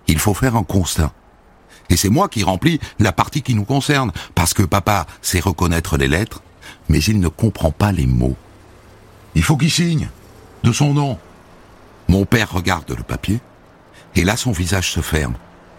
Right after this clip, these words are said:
Et il fait signe, ça va pas la tête. Il me dit, « Je suis sourd, mais je suis pas bête. » Et il me montre le dessin sur le constat. L'homme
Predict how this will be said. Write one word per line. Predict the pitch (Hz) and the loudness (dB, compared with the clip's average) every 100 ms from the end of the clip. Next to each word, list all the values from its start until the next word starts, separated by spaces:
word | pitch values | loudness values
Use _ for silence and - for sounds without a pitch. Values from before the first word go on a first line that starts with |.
| - - - | -20 -6 0
Et | 101 | 0
il | 110 | 2
fait | - | 0
signe, | 101 123 110 78 - | 0 2 0 -2 -4
ça | - 113 | 0 0
va | 110 | 0
pas | 117 151 | 0 -2
la | 127 | -2
tête. | 101 110 104 - - - - - - - | -2 -2 -2 -6 -20 -20 -20 -20 -4 0
Il | 107 | 2
me | 101 | 2
dit, « | 92 92 64 - - - - - - - | 2 0 -2 -8 -20 -20 -20 -20 -20 -6
Je | 101 131 | 0 0
suis | 127 143 131 | 0 0 0
sourd, | - 143 123 - - - - - - - | 2 2 2 -4 -16 -20 -20 -20 -20 -2
mais | - 117 | 0 2
je | 120 | 0
suis | - 110 | 0 0
pas | 127 | 0
bête. » | 131 196 175 - - - - - - - - - - | 0 -2 -4 -12 -20 -20 -20 -20 -20 -20 -20 -6 0
Et | 76 | 2
il | 98 | 2
me | 107 | 2
montre | 110 110 - 98 | 2 0 0 0
le | 90 | 2
dessin | 98 87 - 87 | 0 0 0 0
sur | - 71 | 0 -2
le | |
constat. | 60 62 - - 53 - - - | 0 -2 0 -2 -4 -6 -20 -2
L'homme | 76 85 113 123 | 0 2 0 -2